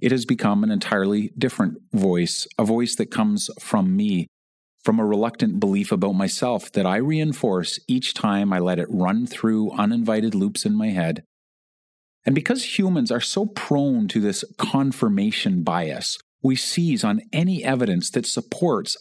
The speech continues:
our existing beliefs. If we believe that we're not as creative as other people, not as naturally gifted or have fewer talents or whatever other bullshit we've been ruminating on for, lo, these many years,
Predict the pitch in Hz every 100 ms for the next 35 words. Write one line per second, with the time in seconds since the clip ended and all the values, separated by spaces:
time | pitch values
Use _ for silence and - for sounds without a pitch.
0 | - 135 123 104 104 - 110 101 95 104
1 | 101 110 90 - - - _ _ _ -
2 | 110 107 147 113 110 127 107 95 92 113
3 | 185 151 139 - - 123 127 92 92 104
4 | 95 - 123 104 78 - _ - 98 135
5 | - 127 104 107 104 110 - 110 101 90
6 | 107 110 - 87 82 85 104 95 - 123
7 | 113 - 95 92 98 95 92 113 190 247
8 | 202 - 156 156 143 131 135 - 95 87
9 | 107 120 120 98 87 113 139 139 131 127
10 | 131 127 127 120 107 95 95 101 107 -
11 | - 113 90 87 117 117 110 101 98 95
12 | 90